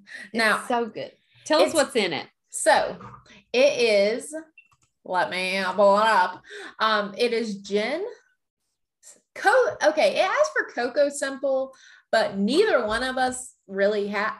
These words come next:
Speaker 2: and I honestly didn't know Cocoa Simple was separate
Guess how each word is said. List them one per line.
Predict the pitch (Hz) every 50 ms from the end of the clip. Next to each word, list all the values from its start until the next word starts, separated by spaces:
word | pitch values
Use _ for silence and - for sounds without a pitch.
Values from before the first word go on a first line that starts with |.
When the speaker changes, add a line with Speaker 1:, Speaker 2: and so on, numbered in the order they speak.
| - -
Speaker 2:
and | 233 247 -
I | - 294 381 494 494 466 339
honestly | 233 247 262 277 294 285 - - 285 277 233
didn't | 202 208 214 233 247 233 -
know | 196 208 214 214
Cocoa | 208 214 214 208 208 214 214 208
Simple | 208 202 202 202 202 202 196 196 190 190 185 185 - _ _
was | - 180 175 180 185 196 208 202 - -
separate | - 156 160 170 - 285 415 427 -